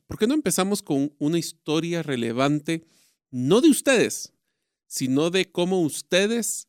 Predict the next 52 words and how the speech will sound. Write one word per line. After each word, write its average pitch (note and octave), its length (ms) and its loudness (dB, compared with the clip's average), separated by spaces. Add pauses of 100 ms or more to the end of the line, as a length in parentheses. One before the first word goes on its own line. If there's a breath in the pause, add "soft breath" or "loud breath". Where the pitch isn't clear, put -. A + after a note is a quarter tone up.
(100)
han C#3 200 -4
ayudado D#3 580 2
a B2+ 80 2
otras C3+ 280 -4
personas C#3 420 -6
que - 80 -10
son B2 180 -6
los A#2+ 260 -8
héroes D3 280 0
de B2+ 100 -2
la A#2 100 -6
película? E3+ 400 0
Mejor B2+ 300 0
si - 80 0
es C#3+ 160 -2
algo C#3+ 180 0
que C3+ 80 -14
tiene C3+ 180 -4
que A#2+ 120 -4
ver C#3 160 0
con D3+ 140 0
la B2+ 60 2
industria C#3+ 420 -2
o C3+ 40 0
la A#2 80 -2
empresa B2+ 280 -4
donde B2+ 140 -2
ustedes A#2 220 -6
van A#2 120 -8
a A#2+ 60 -6
trabajar. - 400 -12 (460)
Entonces, D3+ 240 0
los D#3+ 220 2
problemas B3 600 4 (100)
pueden F3+ 220 4
ser E3+ 200 0
problemas C3+ 500 -2
internos D3+ 640 0
del A3+ 140 0
personaje, F3+ 560 -2 (500)
debe C3 320 2
ser B2+ 120 -2
un C3+ 80 -2
problema C3+ 400 0
donde B2 340 0
yo B2 140 -2
tengo C3+ 280 0
que C3+ 120 -4
sobrepasar D3 800 -2
un C#3 240 -2
problema B2+ 380 -2
psicológico, D3 760 -2